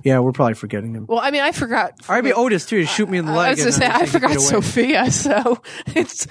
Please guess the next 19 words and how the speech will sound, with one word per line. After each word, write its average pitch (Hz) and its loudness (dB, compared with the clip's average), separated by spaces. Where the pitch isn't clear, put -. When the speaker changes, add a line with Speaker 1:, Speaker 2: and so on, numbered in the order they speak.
Speaker 2:
it's 330 0
altogether 233 0
possible 202 -2
that - -8
Speaker 1:
Forgot 190 0
Speaker 2:
I 175 0
Speaker 1:
Sophia. 131 -4
Sophia 170 0
was, 143 -2
yeah, 135 -4
only 147 0
the 131 -2
centerpiece 131 -4
of 113 -10
season 123 -6
two. 117 -6
But 113 -8
Speaker 2:
I 190 0
know. 175 -2